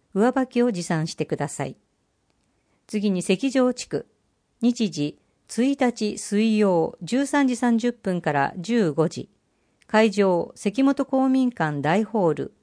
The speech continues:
上履きを持参してください。明野地区、七日二十一日の火曜、十三時三十分から十五時。会場、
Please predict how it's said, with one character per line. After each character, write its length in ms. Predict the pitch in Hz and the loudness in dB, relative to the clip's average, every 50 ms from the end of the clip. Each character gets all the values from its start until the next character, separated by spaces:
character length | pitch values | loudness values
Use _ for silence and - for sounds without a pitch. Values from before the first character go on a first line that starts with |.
| _ _ _ _ _ _ _ | _ _ _ _ _ _ _
上 160 | 196 208 240 | 0 0 0
履 160 | 247 254 247 | 2 0 -2
き 160 | 247 - 220 | 0 0 0
を 120 | 214 208 - | 0 0 0
持 120 | 170 170 | -4 -6
参 240 | 165 - 170 165 170 | -2 -2 -2 -2 -2
し 80 | - - | -4 -6
て 100 | - 156 | -8 -6
く 140 | - 147 | -6 -4
だ 100 | 143 143 | -4 -4
さ 160 | 139 - - 131 | -4 -2 -4 -4
い。 140 | 127 - _ _ _ _ _ _ _ _ _ _ _ _ _ _ _ _ _ _ _ _ _ _ _ | -4 -6 _ _ _ _ _ _ _ _ _ _ _ _ _ _ _ _ _ _ _ _ _ _ _
明 280 | - 185 175 - 262 269 | -8 -8 -2 0 2 2
野 160 | 262 262 254 | 4 2 2
地 120 | 254 - | -2 -6
区、 260 | - - - - - _ _ _ _ _ _ _ _ _ _ - | -8 -6 -6 -6 -6 _ _ _ _ _ _ _ _ _ _ -4
七 300 | 175 180 214 240 269 254 | -2 0 2 2 0 0
日 300 | 262 240 226 226 - - _ | 2 2 2 2 0 -4 _
二 160 | - 220 254 | 0 0 0
十 320 | 262 - - 262 247 208 170 | 0 0 -2 -2 0 0 0
一 240 | 165 165 - - 190 | -2 -4 -4 -4 -2
日 240 | 185 180 - - | -2 -2 -4 -4
の 160 | 175 165 160 156 | -4 -4 -4 -4
火 160 | - 180 165 | -2 -2 0
曜、 320 | 170 190 185 151 131 - - _ _ _ _ _ _ _ _ _ _ | 2 2 2 2 0 -4 -10 _ _ _ _ _ _ _ _ _ _
十 160 | 220 254 262 | -4 -4 -2
三 220 | - 294 269 262 | 0 0 0 2
時 80 | 226 233 | 0 0
三 220 | - 240 240 240 | 0 0 0 0
十 140 | 220 240 240 | 0 -2 -4
分 260 | 240 _ - 185 180 | -4 _ -4 -4 -4
か 140 | 175 - 156 | -2 -2 -2
ら 180 | 151 139 135 - - | -2 -2 -4 -4 -8
十 340 | 175 180 233 240 208 165 147 | -6 -2 0 0 0 0 0
五 160 | 143 170 160 | 0 0 -2
時。 220 | 160 - 117 - _ _ _ _ _ _ _ _ _ _ _ _ _ | 0 -6 -12 -12 _ _ _ _ _ _ _ _ _ _ _ _ _
会 200 | - 202 202 214 | -2 0 0 0
場、 360 | 196 208 196 185 180 175 175 | 0 0 -2 0 0 -2 -2